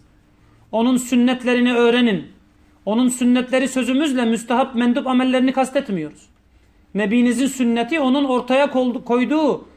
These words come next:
yolun, dinin tamamının adıdır. Onun getirdiği itikat onun sünnetidir.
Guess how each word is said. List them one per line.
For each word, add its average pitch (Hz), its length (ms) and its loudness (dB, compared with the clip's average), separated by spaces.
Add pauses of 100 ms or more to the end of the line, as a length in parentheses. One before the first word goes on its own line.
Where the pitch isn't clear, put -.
(240)
yolun, 247 680 4
dinin 269 440 4
tamamının 285 600 2
adıdır. 156 360 -12 (680)
Onun 240 260 0
getirdiği 254 560 0
itikat 330 320 -2
onun 269 180 2
sünnetidir. 214 640 -6